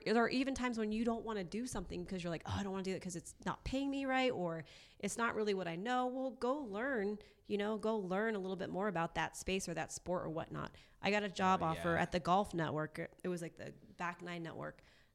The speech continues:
Speaker 1: And I went there, I explored it. I got the job. I got three offers. They wanted to fly me there, all this stuff. I didn't,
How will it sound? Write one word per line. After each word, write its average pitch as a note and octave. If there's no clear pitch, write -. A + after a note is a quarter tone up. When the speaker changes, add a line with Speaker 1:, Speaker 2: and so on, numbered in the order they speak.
Speaker 1:
And E3+
I D#3
went D#3
there, E3
I -
explored D#3
it. F#3+
I -
got E3+
the E3
job. D#3+
I D3+
got D#3
three E3+
offers. D#3+
They D#3
wanted D3
to D#3
fly E3
me F3
there, E3
all D#3+
this D#3+
stuff. -
I D#3+
didn't, D#3+